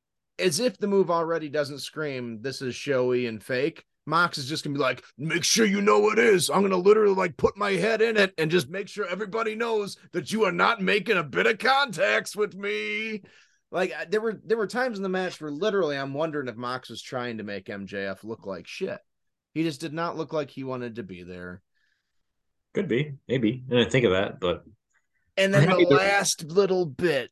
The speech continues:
Speaker 1: your little swerve.
Speaker 2: I'm
Speaker 1: Of
Speaker 2: happy the
Speaker 1: course they
Speaker 2: Regal
Speaker 1: had to make it
Speaker 2: swerve.
Speaker 1: not make sense, but they made it not make sense.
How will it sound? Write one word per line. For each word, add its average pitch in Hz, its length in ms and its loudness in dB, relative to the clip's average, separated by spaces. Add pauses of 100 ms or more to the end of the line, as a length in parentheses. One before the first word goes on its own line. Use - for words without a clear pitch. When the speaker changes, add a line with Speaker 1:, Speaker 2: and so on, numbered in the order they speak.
(140)
Speaker 1:
your 180 220 2
little 180 320 0
swerve. 113 760 -6 (220)
Speaker 2:
I'm 165 100 0
Speaker 1:
Of 127 60 4
Speaker 2:
happy 180 280 4
the 170 120 6
Speaker 1:
course 123 60 6
they 117 60 4
Speaker 2:
Regal 143 300 8
Speaker 1:
had - 80 0
to - 80 -6
make - 20 -6
it 82 220 4
Speaker 2:
swerve. - 120 -8
Speaker 1:
not 127 280 -10
make 120 280 -14
sense, 110 400 -12 (220)
but 208 100 -8
they 233 100 0
made 220 180 -4
it 254 120 -8
not 117 200 -10
make 156 180 -8
sense. - 540 -10